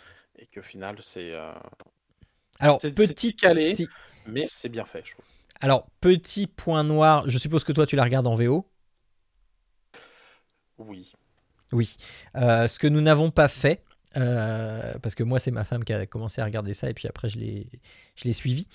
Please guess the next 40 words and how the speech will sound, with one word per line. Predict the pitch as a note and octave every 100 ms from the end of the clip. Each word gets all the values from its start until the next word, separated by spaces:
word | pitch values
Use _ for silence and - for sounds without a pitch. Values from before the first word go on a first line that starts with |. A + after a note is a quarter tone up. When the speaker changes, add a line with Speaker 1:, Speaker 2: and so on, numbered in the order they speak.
| - - - _ _ C#3+
Speaker 2:
Euh, | C#3+ C#3 C3+ C3 C3 B2+ -
on, | C#3
on, | C#3 C3+ C3+ C3 C3 B2+ B2+ B2 B2 -
on, | C3 B2+
on | B2 B2 B2
l'a | A#2+
pas | C#3
commencé | C#3+ C3+ -
en | C3
V | B2+
O, | C3+ D#3+
donc | C3 A2
du | G#2+
coup, | B2+ B2
on, | G#2 G2 F#2+ G#2+ - A2 - - -
<laughs> |
on, | D#3 C3
on | C#3+ C3 B2+
n'a | A#2+
pas | B2
poursuivi. | C3 B2 - A#2 A#2 _ - - - - - -
Euh, | B2+ A#2 A#2 A2+
euh, | A#2+ A#2+ A#2 A2+ A2+ A2 A2 A2+ C3 B2 - -
donc, | C3+ E3 D3+
on | C#3+ C#3
le | C3 B2
regarde | B2+ C#3+
en | B2+
français, | - A#2 - C#3+ D3+
et | C3+ B2+ A#2+
sur | - A#2+
la | A2+
saison | - C#3 B2+ A2
trois, | - C3+ D3+ - - - _ -
euh, | A#2+ A#2 A2+ A2+ A#2 A2+
si | -
vous | C3+
avez | C3+ -
suivi | - C#3
un, | C#3